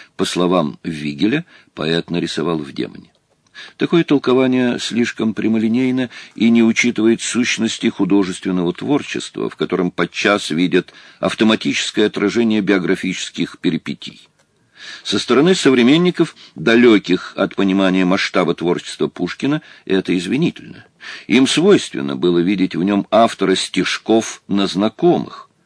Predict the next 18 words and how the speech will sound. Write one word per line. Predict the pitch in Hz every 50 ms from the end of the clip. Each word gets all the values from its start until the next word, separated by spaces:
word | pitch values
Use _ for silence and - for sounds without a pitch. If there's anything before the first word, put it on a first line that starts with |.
| _ _ _ _ _ _ _ _ _ _ _ _ _ _ _ -
Нашелся | - 87 82 76 - - 101 101 90 80 - - 71 71
же | 80 76 69 - - - _ _ _ -
в | - -
Кишиневе | - - - - 82 78 90 80 67 67
читатель, | - - - 87 - - 110 139 160 - - 71 - - - - - - - _
который | _ 92 95 - 107 95 98 98 87 -
стих | - - - - - - 151 127 - - - - _ _ _ _ _ _
из | - 104 101
"Черной | - - - - - 120 117 101 101 107 104 107 104
шали" | - - 107 117 123 107 76 52 - - _ _ _ _ _ _ _ _ _ _ _ -
"Неверную | - 98 107 107 110 113 120 120 107 107 113 107 107 107 107 107
деву | 92 104 113 117 113 110 104
лобзал | 98 98 98 82 85 80 - 104 101 92 85 73 - - - _
армянин" | - - 95 - - 76 67 67 73 76 95 131 175 202 220 208 - _ _ _ _ _ _ _ _
принял | - 123 117 113 110 113 113 117
на | 117 123 131 139
свой | - - - - - 170
счет | - - - - 233 175 - - - -